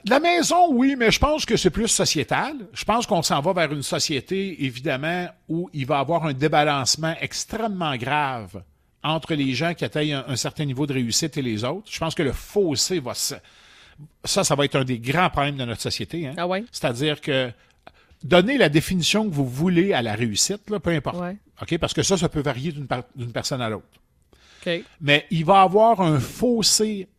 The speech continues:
Speaker 1: gigantesque entre ceux qui vont être considérés comme réussir et ne pas réussir. Et cette compétition-là, elle est exacerbée par les réseaux sociaux.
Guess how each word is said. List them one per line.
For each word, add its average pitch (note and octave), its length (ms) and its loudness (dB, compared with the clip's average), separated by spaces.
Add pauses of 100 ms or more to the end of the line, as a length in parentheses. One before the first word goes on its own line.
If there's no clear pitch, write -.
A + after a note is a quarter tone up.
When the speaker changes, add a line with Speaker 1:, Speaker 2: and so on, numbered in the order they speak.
Speaker 1:
gigantesque D#3 1120 2 (360)
entre D3 220 -2
ceux - 280 -2
qui D#3+ 120 -12
vont D3+ 140 -4
être C#3+ 100 -10
considérés D#3+ 520 -4
comme C#3 180 -4
réussir D#3 580 -2
et C#3+ 60 -2
ne B2+ 120 -4
pas G3 220 -2
réussir. A2+ 500 -4 (1300)
Et E3 80 -2
cette - 320 0
compétition-là, G#3 1160 2
elle D#3 180 4
est - 260 -2
exacerbée E3+ 1000 2
par C3 200 -2
les C3+ 120 0
réseaux B2+ 240 0
sociaux. B2 380 -4